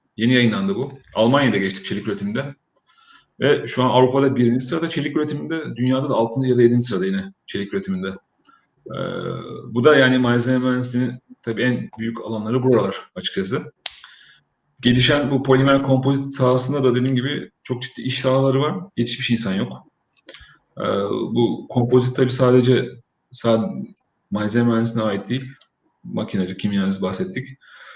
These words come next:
Bir diğer alanda işte mesela işin bilimini yapmak isteyen insanlar için de,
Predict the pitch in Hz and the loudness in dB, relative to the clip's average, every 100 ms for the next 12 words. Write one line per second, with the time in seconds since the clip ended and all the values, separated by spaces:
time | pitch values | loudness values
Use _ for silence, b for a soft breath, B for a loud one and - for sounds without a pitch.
0 | B - 139 190 196 180 185 185 180 170 | B -2 4 8 10 10 8 8 4 2
1 | - 160 156 156 156 - 117 120 160 127 | -2 -6 -2 0 0 -4 -10 -8 -4 -2
2 | 139 156 180 175 120 - 117 113 127 120 | 0 4 2 2 -6 -4 -2 -2 -2 0
3 | 131 120 113 156 202 | 0 0 0 -2 -2